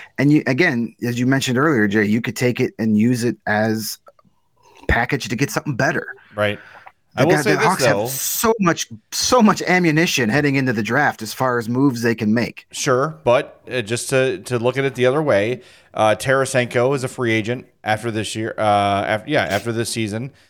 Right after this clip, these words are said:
Speaker 2: Uh, if they get Patrick Kane, he's an unrestricted free agent, and they're not exactly flush with cap space.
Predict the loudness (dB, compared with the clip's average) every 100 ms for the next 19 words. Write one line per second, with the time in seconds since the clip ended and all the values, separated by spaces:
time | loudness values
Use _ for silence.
0 | _ _ 2 2 0 -2 -2 0 0 0
1 | -2 -4 -4 -4 -4 -8 -6 -4 -2 -2
2 | -4 -4 -8 -10 -10 -4 -2 -2 -4 -8
3 | -4 -2 0 0 0 0 -2 -2 -8 -4
4 | -4 -4 -10 -4 -2 -2 -4 -4 -4 -4
5 | -10